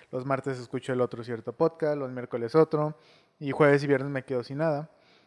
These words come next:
Y a veces, este, prendo la tele nomás para, pues, sentir como que el ruido, el clásico ruido de fondo que necesitas para,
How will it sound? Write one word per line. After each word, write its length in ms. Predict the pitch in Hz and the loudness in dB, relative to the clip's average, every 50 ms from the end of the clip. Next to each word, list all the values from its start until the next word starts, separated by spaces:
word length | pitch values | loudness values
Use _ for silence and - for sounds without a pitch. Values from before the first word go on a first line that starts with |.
| _ _ - | _ _ -6
Y 160 | 156 147 147 | -2 0 2
a 60 | 143 | 4
veces, 400 | 135 151 143 156 160 160 156 - | 4 4 2 2 0 0 -2 -4
este, 420 | 147 - - - 139 131 131 131 123 | -10 -8 -4 -2 0 2 0 0 -2
prendo 280 | - 139 139 147 151 | -2 -4 -2 0 2
la 160 | 151 147 143 | 2 0 2
tele 220 | - 151 139 147 151 | 0 0 2 2 0
nomás 280 | 147 135 131 131 127 | 0 0 -2 -2 -2
para, 440 | - - 143 139 135 131 127 123 120 _ _ _ _ | 0 2 2 4 4 2 0 -2 -4 _ _ _ _
pues, 180 | - 135 123 | -10 -10 -10
sentir 460 | - - 139 135 131 - 139 139 135 - | -10 -12 -12 -10 -6 -6 -6 -6 -6 -6
como 280 | - 147 139 131 120 | -8 -8 -8 -8 -10
que 320 | - 131 123 123 120 113 - _ _ _ _ _ _ | -10 -10 -10 -10 -10 -12 -16 _ _ _ _ _ _
el 160 | - 139 143 139 | 0 0 2 4
ruido, 320 | 156 190 208 196 156 143 | 4 4 4 4 4 0
el 100 | 143 135 | 0 0
clásico 380 | - 156 151 147 180 160 - 151 | 2 2 2 2 0 -2 -2 0
ruido 260 | 139 147 147 156 151 | 2 2 2 4 4
de 80 | 135 117 | 2 0
fondo 460 | - - 135 135 147 170 190 208 208 | -2 -4 -6 -4 -4 -4 -6 -6 -6
que 100 | - 156 | -10 -10
necesitas 340 | 127 120 123 127 139 139 - | -10 -12 -10 -10 -10 -10 -8
para, 340 | - 139 123 117 110 110 | -6 -6 -6 -6 -8 -10